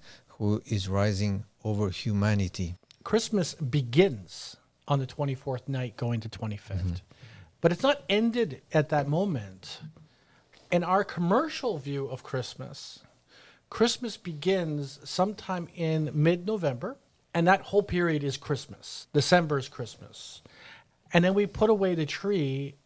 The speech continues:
Speaker 2: and that's it. It's over. And that's not the Catholic way of looking at it. So the twelve days of Christmas begin with Christmas,
Speaker 1: Mm-hmm.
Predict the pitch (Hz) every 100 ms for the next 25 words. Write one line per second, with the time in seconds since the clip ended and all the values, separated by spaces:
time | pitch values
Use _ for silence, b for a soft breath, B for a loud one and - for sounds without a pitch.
0 | _ 160 165 190 - 139 - - 156 143
1 | 127 123 127 _ _ B B B B _
2 | - 175 240 262 269 285 277 220 214 -
3 | 196 139 139 135 151 147 127 110 98 104
4 | - 160 B B B 165 - 294 349 240
5 | 214 170 - 160 143 - 135 123 - 156
6 | 139 156 135 202 202 127 131 - - 170
7 | 269 - 170 - 143 143 - - 98 101
8 | 113